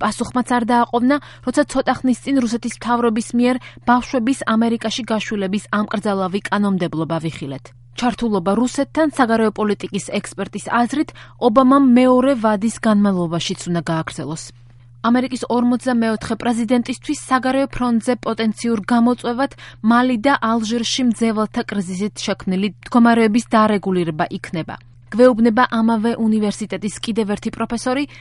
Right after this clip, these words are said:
და ამერიკის საგარეო პოლიტიკის მკვლევარი ჯორდან ტამა.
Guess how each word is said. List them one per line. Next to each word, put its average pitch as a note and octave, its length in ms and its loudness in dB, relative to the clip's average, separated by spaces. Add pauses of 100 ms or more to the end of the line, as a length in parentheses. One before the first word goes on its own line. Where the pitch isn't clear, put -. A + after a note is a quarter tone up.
(140)
და D4 60 2 (100)
ამერიკის A#3+ 400 0
საგარეო B3 480 0
პოლიტიკის G#3+ 480 -4
მკვლევარი A3+ 440 0 (200)
ჯორდან F#3+ 480 2
ტამა. D#3 320 -4